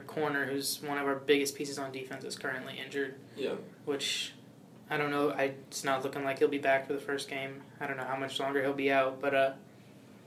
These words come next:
Speaker 1: once we get him back, this team could be really, really good. And we're looking to go a little deeper in the playoffs this year. Last year, we kinda got the worst draw, getting Kell in the second round. They were a very good team.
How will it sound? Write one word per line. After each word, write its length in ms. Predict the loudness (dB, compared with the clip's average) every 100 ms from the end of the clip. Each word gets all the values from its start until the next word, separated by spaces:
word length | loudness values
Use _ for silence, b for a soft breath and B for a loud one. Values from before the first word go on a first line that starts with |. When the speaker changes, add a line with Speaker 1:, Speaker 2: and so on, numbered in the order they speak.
| -10
Speaker 1:
once 180 | -6 -2
we 60 | 2
get 140 | 2
him 140 | 2 2
back, 260 | 2 2
this 160 | -2 -2
team 360 | -2 -2 -4 -10 -18 -20 -20 -6
could 220 | 4 6
be 100 | 6
really, 320 | 2 4 4 2
really 240 | 0 0
good. 360 | 2 2 2 -4 B B B 4
And 80 |
we're 80 | 6
looking 220 | 6 6
to 60 | 6
go 120 | 10 10
a 20 |
little 180 | 10 6
deeper 300 | 2 2 2
in 80 |
the 60 | 0
playoffs 360 | 2 4 4 0
this 140 | -4
year. 80 | 4
Last 260 | 6 6
year, 100 | 6
we 60 | 2
kinda 160 | 2 -2
got 120 | -2
the 60 | 0
worst 300 | 0 -2 0
draw, 280 | 2 2 2
getting 220 | -2 -4
Kell 320 | 0 2 2
in 80 | -2
the 40 |
second 300 | -4 -6 -4
round. 320 | -4 -4 -2
They 100 | 0
were 280 | 0 0 -4 -10 -16
a 40 | -6
very 300 | -2 -2 -4
good 200 | -10 -10
team. 280 | -8 -10 -10